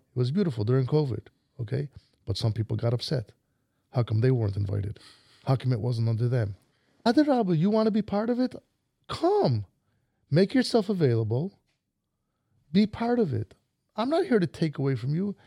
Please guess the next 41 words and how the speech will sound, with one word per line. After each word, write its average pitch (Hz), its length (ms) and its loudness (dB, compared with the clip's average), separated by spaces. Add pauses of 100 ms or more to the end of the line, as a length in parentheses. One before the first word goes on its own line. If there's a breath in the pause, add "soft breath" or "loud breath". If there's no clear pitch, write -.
(200 soft breath)
I'm 254 160 -2
just - 180 -6
trying 214 220 0
to - 80 -4
do 180 120 0
something 160 360 -2
positive 143 440 -2
for - 100 -4
this 120 120 -4
community. 98 600 -4 (2500)
Not - 220 4
because, 165 280 0 (280)
not 175 180 -2
because 156 280 -2
I'm 135 120 4
looking 139 260 -2
to 123 100 -4
make 123 160 0
a 117 40 0
name 113 160 2
for 107 140 -4
myself, 104 580 -4 (1080)
but 107 120 -2
because 147 280 0
I 165 100 4
live 120 240 2
here, 117 160 0
because 131 360 -2
my 147 100 -2
children 147 340 -2
are 117 80 2
growing 113 300 -2
up 107 140 -6
over 101 140 -4
here, 131 300 -4 (600)
because 131 300 2
this 160 180 -2
is 139 120 -2
the 127 120 4
Rebbe's 160 360 2
community, 123 640 -2